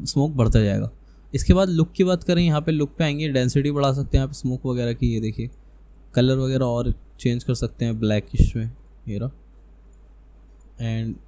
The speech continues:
shadow density। उसके बाद ये जो fire की intensity वगैरह है वो बढ़ा सकते हैं, ओके।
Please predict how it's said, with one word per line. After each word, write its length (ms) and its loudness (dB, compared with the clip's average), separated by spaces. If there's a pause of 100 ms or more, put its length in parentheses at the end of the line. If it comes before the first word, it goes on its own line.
(320)
shadow 360 2
density। 480 -2 (1200)
उसके 200 0
बाद 300 0
ये 220 -2
जो 80 -2
fire 320 0
की 100 -6
intensity 480 -4
वगैरह 320 -2
है 120 -2
वो 180 -4
बढ़ा 220 0
सकते 300 -8
हैं, 160 -6 (1000)
ओके। 280 -2